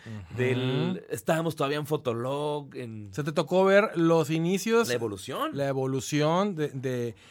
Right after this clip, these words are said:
Speaker 1: de las redes sociales,
Speaker 2: Sí.
Speaker 1: eh, este, y el internet en relación con los medios de comunicación
Speaker 2: Sí, sí, sí.
Speaker 1: tradicionales como es el radio, ¿no?
Speaker 2: Exactamente.
Speaker 1: Ujú.
Speaker 2: Y empecé a contestar teléfonos en una cabina. Y yo les decía, "Ah, sí, ¿qué ca-, ah, sí, Edu, ¿qué canción quieres escuchar?". "No, pues,
Speaker 1: Ok.
Speaker 2: una de Thalía".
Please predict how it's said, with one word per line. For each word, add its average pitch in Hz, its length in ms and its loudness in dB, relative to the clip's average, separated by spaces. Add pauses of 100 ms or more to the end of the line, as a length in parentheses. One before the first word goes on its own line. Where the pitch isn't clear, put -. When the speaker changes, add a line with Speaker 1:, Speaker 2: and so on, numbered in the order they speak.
(180)
Speaker 1:
de 131 220 -2
las 131 180 0
redes 170 320 0
sociales, 160 760 0
Speaker 2:
Sí. 143 60 -8
Speaker 1:
eh, 120 260 -6
este, 135 180 -6
y 135 60 -2
el 135 100 -2
internet 139 400 -4
en 151 100 -2
relación 143 400 -4
con 175 140 -2
los 147 100 0
medios 156 240 0
de 156 100 -4
comunicación 139 540 -4
Speaker 2:
Sí, 147 40 -2
sí, - 40 -10
sí. 185 60 2
Speaker 1:
tradicionales 147 640 0
como 143 160 -2
es 131 60 -4
el 139 60 -2
radio, 120 380 -2
¿no? 117 80 -2
Speaker 2:
Exactamente. 180 600 -6 (240)
Speaker 1:
Ujú. 98 160 -16
Speaker 2:
Y 165 80 0
empecé 196 280 0
a - 20 -18
contestar 226 340 -2
teléfonos 226 420 -2
en 208 60 -10
una 214 100 -8
cabina. 220 300 -8
Y 131 60 -10
yo 139 120 -2
les 147 140 -4
decía, 139 360 -4
"Ah, - 180 -10
sí, 247 140 -10
¿qué 240 100 -10
ca-, 240 220 -8
ah, 208 80 -8
sí, 240 220 -8
Edu, 220 220 -4
¿qué 247 100 -6
canción 294 240 -10
quieres 285 180 -8
escuchar?". 180 320 -6
"No, 180 240 -10
pues, 175 260 -10
Speaker 1:
Ok. - 80 -18
Speaker 2:
una 151 280 -10
de 240 80 -10
Thalía". 113 500 -6